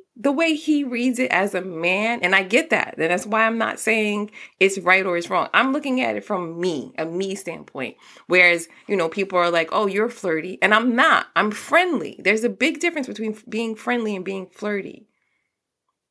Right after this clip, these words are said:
'Cause I really, I, I, I rarely ever flirt with anyone. So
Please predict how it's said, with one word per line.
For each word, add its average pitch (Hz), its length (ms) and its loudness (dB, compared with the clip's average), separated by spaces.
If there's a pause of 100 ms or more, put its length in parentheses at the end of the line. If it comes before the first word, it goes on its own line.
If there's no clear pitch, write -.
(120)
'Cause 160 120 0
I 190 80 6
really, 208 540 -2 (180)
I, 160 220 2 (180)
I, 170 340 2
I 165 80 4
rarely 185 720 2
ever 151 320 2
flirt - 720 0 (100)
with 135 160 -4
anyone. 143 520 -2 (1160)
So 139 600 2